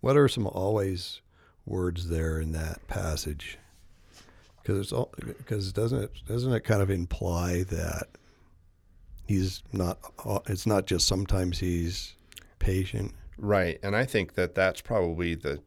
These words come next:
Speaker 2: the tense that this whole thing is written in, uh, that he is always patient and he is always kind and he is never jealous and he does never, he never brags and he is never arrogant. So, um,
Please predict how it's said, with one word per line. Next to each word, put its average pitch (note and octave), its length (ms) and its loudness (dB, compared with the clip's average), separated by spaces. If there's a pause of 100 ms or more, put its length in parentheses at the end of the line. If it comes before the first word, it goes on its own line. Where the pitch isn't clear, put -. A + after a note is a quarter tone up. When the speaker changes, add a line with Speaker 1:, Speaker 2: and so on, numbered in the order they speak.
Speaker 2:
the E2 120 -4
tense - 760 -2
that E2 260 -4
this F2+ 180 -6
whole F2 200 -4
thing E2+ 220 -6
is D#2+ 160 -6
written F2 300 -4
in, C#2 280 -8 (640)
uh, D2+ 540 -4 (220)
that D2+ 220 -4
he E2+ 200 -6
is E2 200 -4 (100)
always F2 720 -4 (100)
patient D2 520 -8
and D#2+ 140 -8
he E2+ 100 -6
is D2+ 160 -10
always D#2+ 460 -4
kind C#2+ 600 -8 (400)
and D2+ 540 -8 (560)
he - 140 -6
is E2+ 160 -6
never F2 260 -2
jealous D2 680 -6 (360)
and E2 140 -6
he E2+ 80 -8
does F2 360 -6
never, F2 360 -4
he F#2+ 180 -8
never F2+ 260 -4
brags D2+ 540 -6
and D2 140 -10
he D2+ 100 -10
is D2+ 140 -10
never D#2+ 300 -8
arrogant. D#2 460 -6
So, D#2 380 -4 (880)
um, D#2 440 -6